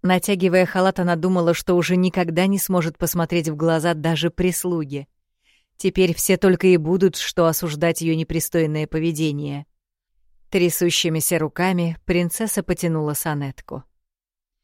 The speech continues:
Однако пришедшая Варда вела себя как обычно. Она поздоровалась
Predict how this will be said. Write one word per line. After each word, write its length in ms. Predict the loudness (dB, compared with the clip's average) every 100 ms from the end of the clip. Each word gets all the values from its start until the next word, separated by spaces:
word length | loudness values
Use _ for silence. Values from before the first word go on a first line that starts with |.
| _ _ _
Однако 360 | 0 2 2 2
пришедшая 600 | 0 2 2 2 4 4
Варда 320 | 4 2 2
вела 240 | 2 2 0
себя 260 | 0 -2
как 200 | -4 -4
обычно. 640 | -4 -2 -6 -6 -8 -10 -12 _ _ _ _ _ _
Она 240 | 2 4
поздоровалась 1000 | 4 2 4 4 6 4 2 -2 -6 -10